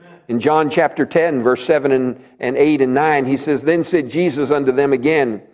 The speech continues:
Verily, verily, I say unto you, I am the door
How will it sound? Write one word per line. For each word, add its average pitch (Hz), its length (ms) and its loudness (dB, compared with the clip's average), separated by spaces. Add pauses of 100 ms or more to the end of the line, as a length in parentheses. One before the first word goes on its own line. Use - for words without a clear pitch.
(300)
Verily, 156 360 2
verily, 156 360 2
I 139 80 4
say 160 240 0
unto 151 160 -2
you, 143 320 2
I 180 720 0
am 156 580 0 (320)
the 123 200 0
door 101 580 -2